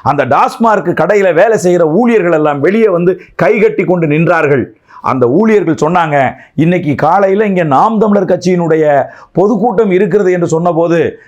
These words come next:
நாங்கள் வேகமாக வந்து சீக்கிரமா கடையை திறந்து வச்சோம். ஆனால் இந்த நிமிஷம் வரைக்கும் ஒரே ஒரு பாட்டில் கூட விக்கல" என்று அந்த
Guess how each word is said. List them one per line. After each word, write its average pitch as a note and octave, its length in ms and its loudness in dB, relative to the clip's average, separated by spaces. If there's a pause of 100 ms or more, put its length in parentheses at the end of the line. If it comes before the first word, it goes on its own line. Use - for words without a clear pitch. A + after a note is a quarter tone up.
நாங்கள் C#3+ 340 0
வேகமாக G3+ 640 2
வந்து F#3 300 2
சீக்கிரமா B3 540 0
கடையை G3 340 0
திறந்து E3+ 360 0
வச்சோம். D3 520 0 (380)
ஆனால் C3+ 460 -2
இந்த F3+ 400 2
நிமிஷம் A3 360 2
வரைக்கும் G3 460 0 (240)
ஒரே E3 400 2
ஒரு G3 380 2
பாட்டில் A#3 460 0
கூட G#3+ 200 2
விக்கல" F3 500 0 (160)
என்று B3+ 520 0 (580)
அந்த B2 640 0